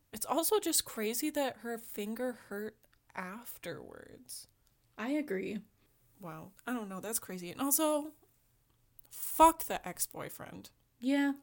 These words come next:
Speaker 1: Fuck the ex-boyfriend. It makes me so angry. I, I can't even get into it. I'll go on a rant and I'll be s-, I'm just gonna be pissed. But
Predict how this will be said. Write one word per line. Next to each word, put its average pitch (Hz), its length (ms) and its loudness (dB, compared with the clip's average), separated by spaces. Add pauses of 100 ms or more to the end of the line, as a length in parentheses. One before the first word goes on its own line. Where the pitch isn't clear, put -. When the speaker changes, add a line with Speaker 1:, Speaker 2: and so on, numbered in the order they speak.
(180)
Speaker 1:
Fuck - 500 2 (100)
the 226 160 -4
ex-boyfriend. 180 880 -6 (380)
It 247 260 0 (120)
makes 226 360 -2
me 214 100 -4
so 196 480 2
angry. 180 540 -8 (800)
I, 226 200 2 (100)
I 196 120 -2
can't 190 240 -10
even 175 160 -12
get 170 140 -8
into 170 260 -10
it. 170 140 -8
I'll 196 160 0
go 202 160 -2
on 196 120 -4
a 180 80 -6
rant 175 420 -8
and 190 140 -10
I'll 185 140 -6
be 185 140 -10
s-, - 280 -6 (380)
I'm 196 260 -6
just 190 220 -10
gonna 175 100 -10
be 170 120 -12
pissed. - 580 -8 (120)
But 170 340 -6